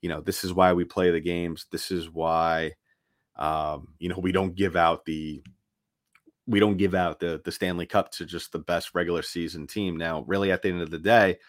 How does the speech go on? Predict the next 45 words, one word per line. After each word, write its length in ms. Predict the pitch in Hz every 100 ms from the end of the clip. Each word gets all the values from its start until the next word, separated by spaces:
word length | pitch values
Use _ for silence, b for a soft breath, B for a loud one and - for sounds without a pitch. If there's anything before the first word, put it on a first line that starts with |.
| B B B
I 140 | 82 82
think 260 | 90 80
it'll 220 | 87 82
really 260 | 82 87 85
come 220 | - 90
down 200 | 82 80
to 60 | 71
goaltending, 520 | 87 90 - 82 82 -
as 200 | 147 123
it 120 | 98
always 380 | 87 80 78 -
does. 440 | 76 69 65 - b b b -
You 100 | 85
know, 320 | 73 69 - _ _ _ _ _ _ _
Ilya 320 | 117 113 110
Samsonov, 760 | - 113 104 90 76 67 64 60
Joseph 400 | 87 90 95 82
Woll, 380 | 90 90 73 -
are, 220 | 90 92
are 180 | 92 92
they 240 | 85 95
gonna 180 | 92 98
be 180 | 90 92
enough 680 | 92 95 85 69 - - _
to 60 | 82
stand 280 | - 85
up 140 | 82 -
against 280 | 82 82 -
the 80 |
Tampa 300 | - 87 78
Bay 180 | 78 82
Lightning, 480 | 82 101 69 78 76
or 220 | 87 92
are 60 | 87
we 140 | 87
gonna 140 | 85 82
see 180 | - 87
a 80 |
repeat 460 | 82 107 120 92 82
of 120 | 80
last 400 | 80 78 76 -
year's 280 | 82 76 -
first 380 | - 80 76 -
round 280 | 80 80 80
matchup? 440 | 98 104 87 78